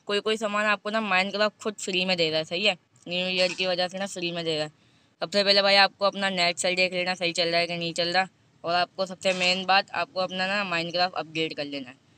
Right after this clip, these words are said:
क्योंकि भाई सबसे जो लेटे-, latest है ना ये आपको दिख रहा होगा कोने में वन पॉइंट नाइनटीन पॉइंट फिफ्टी वन, सही है भाई, ये आपको कर लेना है वन पॉइंट नाइनटीन पॉइंट फिफ्टी वन, वरना आपका ये आएगा नहीं,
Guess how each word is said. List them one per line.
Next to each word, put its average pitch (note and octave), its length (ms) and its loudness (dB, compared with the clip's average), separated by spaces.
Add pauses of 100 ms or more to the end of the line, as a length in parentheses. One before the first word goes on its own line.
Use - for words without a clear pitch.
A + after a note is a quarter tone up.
(140)
क्योंकि F3 220 -2
भाई F#3+ 140 4
सबसे F#3 260 -4
जो F#3+ 140 2
लेटे-, F3 380 2
latest F3+ 460 0
है G3+ 60 2
ना G#3+ 80 0
ये G3 200 0 (440)
आपको D#3+ 240 -2
दिख E3+ 140 -4
रहा F#3 120 6
होगा F#3 160 4
कोने G3 300 0
में G#3 200 2
वन F3 340 -2
पॉइंट F#3 220 0
नाइनटीन F3 520 -2
पॉइंट F3+ 240 -4
फिफ्टी E3+ 400 -8
वन, D3 240 -4 (180)
सही D#3+ 160 0
है G3+ 80 4
भाई, F3 160 2 (440)
ये F3 160 0
आपको F3+ 300 2
कर F#3 140 -2
लेना F3+ 240 -2
है G#3 120 2
वन F#3+ 180 -2
पॉइंट F#3 220 -2
नाइनटीन F3 360 -2
पॉइंट F3 240 -4
फिफ्टी D#3+ 320 -8
वन, D3 180 -4
वरना E3 300 0
आपका F3 240 0
ये F3+ 140 6
आएगा E3 340 4
नहीं, G#3+ 180 -2